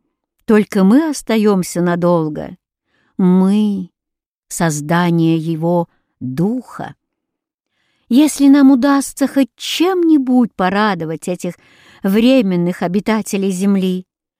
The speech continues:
то мы можем сказать, что сделали всё, к чему стремились художники,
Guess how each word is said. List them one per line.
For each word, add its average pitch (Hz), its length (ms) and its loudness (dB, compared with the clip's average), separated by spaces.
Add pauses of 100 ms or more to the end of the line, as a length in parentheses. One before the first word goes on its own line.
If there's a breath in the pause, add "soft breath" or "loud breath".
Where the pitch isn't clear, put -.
(400)
то 262 140 4
мы 277 180 6
можем 220 360 0
сказать, 175 680 -8
что - 280 -4
сделали 208 500 0
всё, - 580 -6 (420)
к - 60 -14
чему 180 240 0
стремились 190 580 -2
художники, 170 760 -4